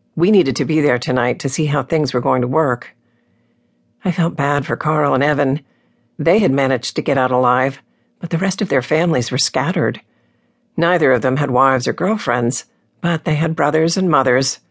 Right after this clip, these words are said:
and I knew they were worried about them. Guys had a tendency to hide their feelings, and this was no exception.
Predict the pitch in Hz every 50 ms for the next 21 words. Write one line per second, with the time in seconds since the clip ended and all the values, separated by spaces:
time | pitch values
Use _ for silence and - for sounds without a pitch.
0 | _ _ - 156 147 151 165 175 190 175 147 123 120 131 135 143 165 170 160 151
1 | 131 131 117 131 123 117 113 - 127 120 131 - - _ _ _ _ _ _ _
2 | _ _ _ _ _ _ _ _ _ _ _ _ _ _ _ _ _ _ _ _
3 | _ - 170 160 156 143 131 127 - 143 139 147 139 - 175 156 151 147 147 127
4 | - 135 - 151 143 170 170 156 135 - 131 135 - - 160 160 143 131 120 123
5 | 139 - - 156 151 180 180 180 - - 175 160 - 131 127 127 131 123 - -
6 | - 147 - - - 117 - 151 151